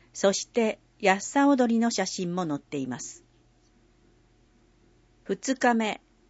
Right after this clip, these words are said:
八日土曜、十二時三十分から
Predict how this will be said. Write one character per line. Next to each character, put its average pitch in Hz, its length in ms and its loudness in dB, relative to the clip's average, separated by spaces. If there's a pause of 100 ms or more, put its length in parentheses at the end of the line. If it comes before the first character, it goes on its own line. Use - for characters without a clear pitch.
(120)
八 247 260 6
日 247 340 -2 (260)
土 190 160 6
曜、 220 340 2 (400)
十 277 240 2
二 285 160 6
時 196 100 -2
三 240 300 0
十 247 120 -2
分 156 360 -6
か 143 120 -6
ら 139 200 -4